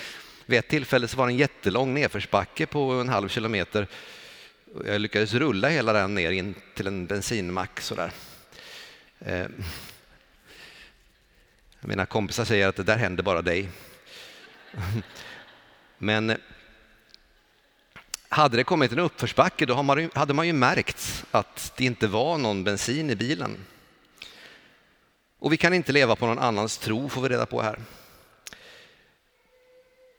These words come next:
Den väg som Jesus innebär är så annorlunda från alla andra vägar.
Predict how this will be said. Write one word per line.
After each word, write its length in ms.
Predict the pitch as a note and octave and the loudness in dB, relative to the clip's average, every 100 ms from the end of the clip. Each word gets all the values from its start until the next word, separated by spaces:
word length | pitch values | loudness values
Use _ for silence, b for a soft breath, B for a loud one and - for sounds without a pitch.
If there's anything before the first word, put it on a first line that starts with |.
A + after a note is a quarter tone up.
| _ _ - | _ _ 4
Den 340 | C#3+ G#3 G3+ | 4 4 0
väg 560 | A#2+ A#2 C3+ D#3 F#2+ - | 2 4 6 4 0 -4
som 220 | - A#2+ | 0 2
Jesus 420 | C3 A#2+ - D3+ | 4 2 2 0
innebär 400 | E3 G#2+ F2+ F#2 | 0 0 0 0
är 140 | G#2 G#2 | 0 -2
så 140 | - - | -4 0
annorlunda 600 | E3 A2+ G2 C#3+ C#3+ A#2 | 0 0 0 0 0 -2
från 160 | B2 | -2
alla 240 | C3 G#2+ G2 | 0 0 0
andra 280 | G2+ F2 | 0 -2
vägar. 460 | F2+ G2+ F2+ G2+ | 0 0 -2 -6